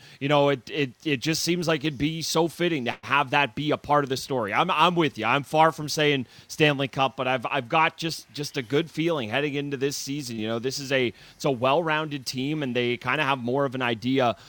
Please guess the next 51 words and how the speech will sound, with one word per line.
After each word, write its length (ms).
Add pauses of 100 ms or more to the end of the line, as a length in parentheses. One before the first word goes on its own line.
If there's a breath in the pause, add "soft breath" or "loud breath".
(120 loud breath)
of, 280
of 240
what 200
they 80
wanna 320
do. 320
And, 140
you 80
know, 100
maybe 320
the 120
last 400
kind 200
of 160
piece, 420
we 220 (240 loud breath)
talked 240
a 40
little 160
bit 100
of 60
the 60
forwards, 460
now 140
they 160
fit 240
together, 420
is 240
the 100
goaltending. 640
You 100
know, 240 (260 loud breath)
again, 600
not, 380
not 220
a 40
ton 360
you 100
can 180
kinda 280
read 380
into 300
the 100
night 320
from 360
Peter 260
Mrazek. 520
He 140
really 380
wasn't 400
tested. 480